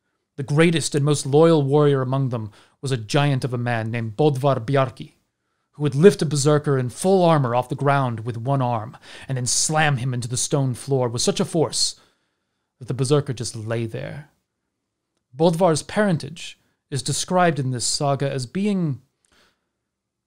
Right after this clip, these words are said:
rather peculiar. This is the story of a man named Bjorn, uh, which means bear, a name that's commonly adopted by heathens today after their conversion.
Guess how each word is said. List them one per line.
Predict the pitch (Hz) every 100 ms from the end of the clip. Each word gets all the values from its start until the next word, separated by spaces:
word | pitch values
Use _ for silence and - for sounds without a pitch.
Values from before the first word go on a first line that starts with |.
| _
rather | 147 180 180
peculiar. | 139 - - 120 113 - 147 170 _ _ _ _ _ _ _ _ _ _
This | 254 247
is | 269
the | 214
story | - 208 196
of | 170
a |
man | 147 143 139
named | 127 120
Bjorn, | 113 139 113 - 185 _ _ _ _ -
uh, | 139 113
which | 120 139
means | 143 123
bear, | 110 147 123 110 143 - _ -
a | 151
name | 151 147
that's | 135 127 -
commonly | - - 143 143 135
adopted | 127 131 127 - 117
by | 123
heathens | 113 165 156 139 123
today | 139 147 135
after | 131 123
their | 131 123
conversion. | 127 120 139 117 123